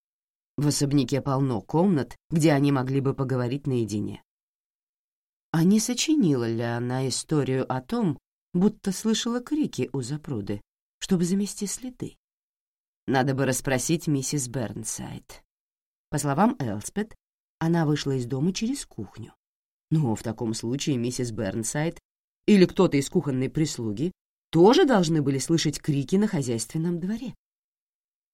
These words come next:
Экономка нашла миссис Бернсайд в холодной кладовой, где та принимала доставку из продовольственного магазина. «Когда закончите, мне нужно поговорить с вами наедине».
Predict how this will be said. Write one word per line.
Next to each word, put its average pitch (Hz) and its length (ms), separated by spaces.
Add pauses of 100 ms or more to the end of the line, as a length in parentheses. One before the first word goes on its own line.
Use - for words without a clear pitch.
(1160)
Экономка 240 540
нашла 196 340
миссис 156 400
Бернсайд 202 720
в - 60
холодной 170 520
кладовой, 151 520 (580)
где 151 340
та 214 280
принимала 143 560
доставку 160 720 (160)
из - 180
продовольственного 123 880
магазина. 104 640 (1400)
«Когда 131 320
закончите, 127 800
мне 143 220
нужно 185 300
поговорить 185 540
с - 120
вами 117 360 (220)
наедине». 123 720